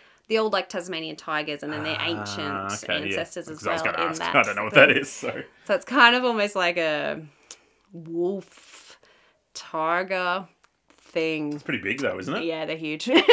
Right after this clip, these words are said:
Speaker 2: Yeah, okay.
Speaker 1: Anyway, took some inspiration from those, like, things. To,
Speaker 2: Yeah, cool.
Speaker 1: this is just, like,
Speaker 2: Very
Speaker 1: some
Speaker 2: cool.
Speaker 1: different ideas. Um,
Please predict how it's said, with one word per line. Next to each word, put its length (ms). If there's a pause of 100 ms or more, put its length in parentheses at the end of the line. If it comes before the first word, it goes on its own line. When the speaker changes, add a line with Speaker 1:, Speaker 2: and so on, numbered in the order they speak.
(160)
Speaker 2:
Yeah, 300
okay. 40
Speaker 1:
Anyway, 360 (100)
took 140
some 140
inspiration 520
from 160
those, 340
like, 220
things. 360
To, 200
Speaker 2:
Yeah, 120 (160)
cool. 180 (200)
Speaker 1:
this 200
is 120
just, 200
like, 100
Speaker 2:
Very 140
Speaker 1:
some 80
Speaker 2:
cool. 100
Speaker 1:
different 180
ideas. 380 (880)
Um, 400